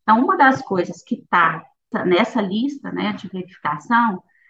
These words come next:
é que a primeira coisa que você tem que fazer é mapear a estrutura disponível de cargo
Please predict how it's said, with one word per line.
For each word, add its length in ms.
é 140
que 460
a 100
primeira 440
coisa 260
que 60
você 120
tem 180
que 60
fazer 300
é 80
mapear 760
a 40
estrutura 580
disponível 880
de 200
cargo 640